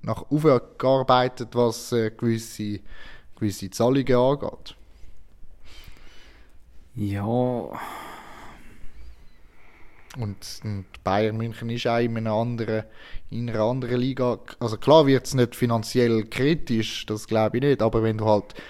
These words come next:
Speaker 1: dann einmal nicht gewinnst, äh, bist du in der nächsten Saison, bist du schon noch viel mehr unter Druck,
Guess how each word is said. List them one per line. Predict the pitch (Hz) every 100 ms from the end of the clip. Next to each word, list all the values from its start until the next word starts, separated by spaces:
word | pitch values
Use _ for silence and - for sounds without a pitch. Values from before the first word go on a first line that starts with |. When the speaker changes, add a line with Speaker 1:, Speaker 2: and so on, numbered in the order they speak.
| - - -
Speaker 1:
dann | 98
einmal | 101 127 143 147
nicht | 151 143
gewinnst, | 143 143 139 - - - - -
äh, | 101 98 78 101 -
bist | 117 - 120
du |
in | 113
der | 107
nächsten | 113 151 - 185
Saison, | - 151 156 156
bist | 113 -
du |
schon | - - 110
noch | 107
viel | 104 143 147
mehr | 135 135
unter | 135 131 -
Druck, | 113 139 143